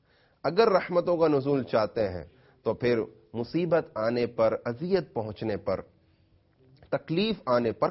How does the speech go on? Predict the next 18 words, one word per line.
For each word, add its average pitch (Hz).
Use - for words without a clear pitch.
کانٹا 247
چبھ 170
جانے 127
پر 95
اِنَّا 120
للہ 101
و 95
انا 92
الیہ 90
رَاجِعُونَ 85
پڑھی۔ 78
گلاس 160
گر 151
کے 127
ٹوٹ 123
گیا، 95
اِنَّا 120
للہ 101